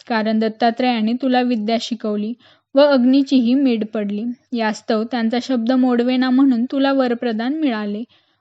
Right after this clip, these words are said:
पण असे वारंवार दुसऱ्यांना देता येत नाही.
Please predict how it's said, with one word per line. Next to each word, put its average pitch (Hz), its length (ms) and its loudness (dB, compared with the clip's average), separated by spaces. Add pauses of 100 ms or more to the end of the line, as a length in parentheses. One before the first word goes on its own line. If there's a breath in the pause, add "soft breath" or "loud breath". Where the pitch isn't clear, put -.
(440)
पण 302 180 4
असे 285 320 2
वारंवार 262 640 2
दुसऱ्यांना 262 580 0
देता 226 340 -2
येत 208 220 -4
नाही. 220 380 -4